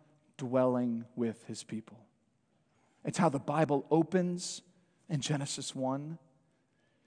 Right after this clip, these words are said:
It's what makes Genesis three so horrific,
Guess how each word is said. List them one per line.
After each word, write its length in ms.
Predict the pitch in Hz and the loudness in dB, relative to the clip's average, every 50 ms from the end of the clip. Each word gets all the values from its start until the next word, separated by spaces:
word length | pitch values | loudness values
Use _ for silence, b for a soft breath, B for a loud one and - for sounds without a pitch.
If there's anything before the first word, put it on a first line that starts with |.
| _ _ - | _ _ 6
It's 160 | 202 - - | 6 6 8
what 140 | 196 202 190 | 6 8 10
makes 200 | 185 175 139 131 | 8 8 8 4
Genesis 640 | 123 - - 180 185 190 202 190 - 180 165 - - | -4 2 6 6 6 8 6 4 2 0 0 0 -4
three 320 | - 160 180 185 190 190 | -2 2 6 6 8 6
so 280 | 180 - - 208 190 165 | 6 6 6 6 6 6
horrific, 800 | 143 - - 147 143 139 147 - - - 208 214 208 - - | 4 2 4 6 8 8 8 6 6 6 4 4 4 2 -6